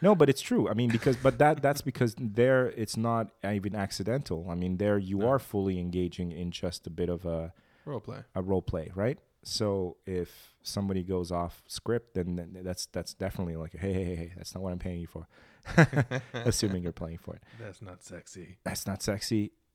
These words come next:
Speaker 1: Go back to, uh, Game Hunter,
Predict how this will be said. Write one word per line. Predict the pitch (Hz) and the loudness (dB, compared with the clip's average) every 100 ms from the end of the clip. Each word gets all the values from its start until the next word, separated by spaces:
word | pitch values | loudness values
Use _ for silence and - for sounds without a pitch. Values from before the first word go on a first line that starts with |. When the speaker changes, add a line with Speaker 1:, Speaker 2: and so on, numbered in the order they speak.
| - | -2
Speaker 1:
Go | 110 | 0
back | 101 104 98 - | 2 2 0 -4
to, | 98 90 87 85 - _ - | -4 -2 -2 -4 -8 _ -14
uh, | 76 - - - _ _ _ _ 110 90 | -14 -14 -20 -20 _ _ _ _ -18 -6
Game | 95 95 | -2 -2
Hunter, | 90 95 90 - 90 87 87 | -2 -4 -4 -2 -2 -2 -6